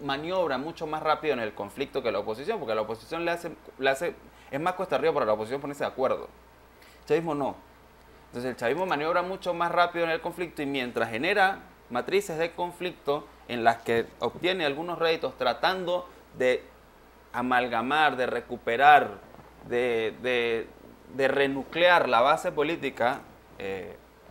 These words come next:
que dejó el expresidente Chávez, mientras que la oposición más diversa, eh, digamos, en, hasta este momento no tenía alguien que aglutinar, en este momento alguien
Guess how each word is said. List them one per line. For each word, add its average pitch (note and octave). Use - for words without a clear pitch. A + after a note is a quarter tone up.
que G2
dejó B2+
el A2
expresidente A2
Chávez, D#3+
mientras A2+
que A2+
la G#2
oposición B2+
más D3
diversa, D#3
eh, G2+
digamos, A2+
en, G#2
hasta A2+
este C3
momento A#2+
no D3
tenía C#3+
alguien C#3+
que B2
aglutinar, A2+
en A2+
este C3
momento A2+
alguien C3+